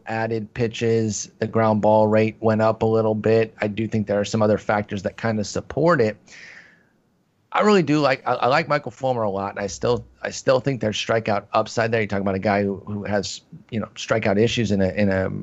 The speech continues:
environment where it's hard to. He only struck out seventeen percent this year, and that's really tough. But I'm still talking about a twenty-five-year-old who I think can actually, uh,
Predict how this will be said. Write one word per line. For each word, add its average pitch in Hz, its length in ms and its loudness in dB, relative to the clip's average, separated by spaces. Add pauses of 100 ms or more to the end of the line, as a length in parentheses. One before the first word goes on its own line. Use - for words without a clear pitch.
(220)
environment 113 480 4
where 107 100 4
it's 101 140 0
hard 127 260 0
to. 123 80 0
He 135 60 0
only 151 160 0
struck - 240 -6
out 127 100 -4
seventeen 120 460 0
percent 131 420 -2
this - 260 -10
year, - 260 -8 (420)
and - 140 -2
that's 135 240 2
really 127 280 2
tough. 98 420 -2 (840)
But 110 240 -2
I'm 110 140 -6
still 147 200 -4
talking 120 180 2
about 104 180 0
a - 40 -16
twenty-five-year-old 117 720 0
who 110 80 -4
I 98 80 -2
think 113 420 -6 (720)
can 135 220 -4
actually, 131 640 -2 (100)
uh, - 120 -6